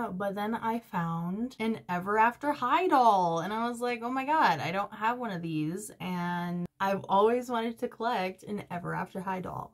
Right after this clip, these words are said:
But every time you end up picking up a doll from the arc, um, or any, like, thrift store or whatever you have in your town, um, your dolls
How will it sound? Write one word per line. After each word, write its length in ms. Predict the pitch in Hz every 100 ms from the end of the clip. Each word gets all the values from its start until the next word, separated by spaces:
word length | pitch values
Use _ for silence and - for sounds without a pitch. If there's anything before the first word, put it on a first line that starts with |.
| -
But 140 | 214
every 240 | 214 233 262
time 480 | 233 202 202 208 214
you 120 | 196
end 160 | 185
up 140 | 185 185
picking 320 | 190 196 190
up 120 | 190
a 40 | 190
doll 280 | 175 151 -
from 240 | 233 233
the 120 | 254 -
arc, 440 | 170 160 170 - _ _ - _ _ -
um, 680 | 196 185 175 170 160 156 - -
or 260 | 190 185 196
any, 300 | 196 196 196
like, 400 | 175 170 - - - _ -
thrift 260 | 190 190
store 420 | - - 175 170
or 120 | 175 180
whatever 540 | 170 160 160 160 170 - _ _ _ _ _ _ -
you 200 | 214 208
have 460 | 208 175 170 185 208
in 140 | 190
your 160 | 185 185
town, 500 | 175 151 151 170 185 - - - - -
um, 440 | 202 196 196 - - _ _ _
your 260 | 208 220 196
dolls 1200 | 202 220 262 240 185 185 185 180 - - -